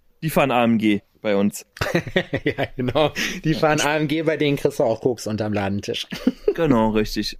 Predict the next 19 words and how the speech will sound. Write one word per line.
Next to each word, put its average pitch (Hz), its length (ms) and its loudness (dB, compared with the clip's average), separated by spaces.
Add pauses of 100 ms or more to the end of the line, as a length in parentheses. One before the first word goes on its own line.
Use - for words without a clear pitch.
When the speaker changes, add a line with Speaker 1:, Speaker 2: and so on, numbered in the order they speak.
(140)
Speaker 1:
Zur 147 180 2
Handyhülle. 123 640 2 (480)
Speaker 2:
Ja. 117 140 0 (840)
In 156 140 0
die 147 120 2
Handyhülle 143 540 0
reingepasst. 117 680 -4 (100)
So, 117 220 -4
die 107 100 -6
kommen, 139 280 -2
die 151 120 -2
kriegen 285 280 -2
wir 180 80 0
schon 101 220 -4
so 92 180 -4
aus 175 180 0
Mexiko. 101 540 -6 (300)
Aus 143 160 -4
Mexiko 143 260 -2